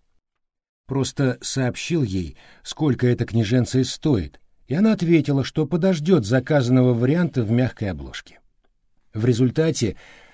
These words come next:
не хватало только утопленницы, наверняка имевшейся у меня дома, и злого умысла, который, по-моему, тоже должен был найтись там же. Экземпляра пьесы "Смертельная ловушка"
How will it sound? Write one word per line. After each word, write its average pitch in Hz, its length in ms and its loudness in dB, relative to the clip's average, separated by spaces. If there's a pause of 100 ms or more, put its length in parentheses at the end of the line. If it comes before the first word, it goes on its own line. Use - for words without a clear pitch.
(340)
не 143 160 0
хватало 143 440 0
только 143 280 -2
утопленницы, 104 840 -4 (300)
наверняка 185 580 2
имевшейся 127 720 0
у 123 120 -4
меня 123 300 2
дома, 95 440 -4
и 175 120 -2
злого 185 360 0
умысла, 117 640 0 (320)
который, 180 400 2
по-моему, 175 480 2
тоже 143 380 2
должен 120 460 0
был 143 260 0 (200)
найтись 107 540 -4
там 69 260 -10
же. - 140 -16 (1080)
Экземпляра 110 640 0
пьесы 117 500 -2
"Смертельная 107 680 -2
ловушка" 127 640 -4